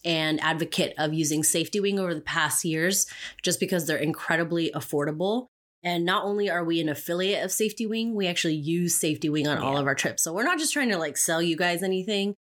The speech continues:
Speaker 1: The user interface of the website is so easy. They make it very clean and clear to sign up. The policies always lay out exactly what's gonna get covered. They have, you know, luggage that's covered.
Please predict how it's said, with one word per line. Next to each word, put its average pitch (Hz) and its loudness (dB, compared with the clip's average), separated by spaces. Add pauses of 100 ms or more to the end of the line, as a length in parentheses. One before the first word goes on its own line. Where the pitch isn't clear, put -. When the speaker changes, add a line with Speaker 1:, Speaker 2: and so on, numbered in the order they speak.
(360)
Speaker 1:
The 165 0
user 190 0
interface 196 0
of 156 -2
the 160 0
website 156 2
is 151 0
so 202 2
easy. 160 0 (280)
They 170 2
make 165 0
it 151 -4
very 190 0
clean 202 0
and 196 0
clear 170 0
to 170 -6
sign 156 2
up. 147 0 (300)
The 160 -2
policies 180 -2
always 165 0
lay 151 0
out 151 0
exactly 151 0
what's 180 -2
gonna 180 0
get 185 -2
covered. 147 -2
They 151 0
have, 139 0
you 151 2
know, 92 -4
luggage 233 -2
that's 156 -2
covered. 147 -2